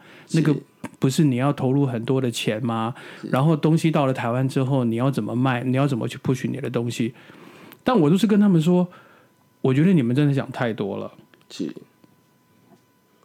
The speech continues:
Speaker 1: 哦，就是应该要先去做，然后遇到问题再来解决，而不是先想着那问题很多，就觉得不敢去处理这样。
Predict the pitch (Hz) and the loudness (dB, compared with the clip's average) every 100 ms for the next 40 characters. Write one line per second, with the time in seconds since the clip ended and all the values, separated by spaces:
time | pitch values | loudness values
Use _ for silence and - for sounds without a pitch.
0 | _ - _ _ 101 98 92 76 - 156 | _ -20 _ _ -10 -8 -8 -4 0 4
1 | 170 147 - - _ - 165 165 156 156 | 4 2 -6 -20 _ 2 4 6 6 4
2 | 151 139 139 113 131 104 60 - 113 110 | 4 4 4 2 2 2 0 -4 -2 2
3 | 123 123 131 123 123 120 104 98 110 101 | 4 4 4 4 4 2 0 0 2 2
4 | 98 90 65 - 69 82 113 123 120 - | 0 -2 -4 -4 -6 -4 0 0 0 4
5 | 139 143 135 - 69 90 - 117 - 123 | 4 4 2 -2 -2 0 2 2 2 2
6 | 107 101 - 80 - 117 104 104 113 107 | 0 -2 -4 -4 -2 2 2 2 -2 -2
7 | 95 90 127 - - 110 - 73 69 - | -2 -2 -2 -4 -4 -6 -4 -6 -8 -8
8 | - 64 | -8 -8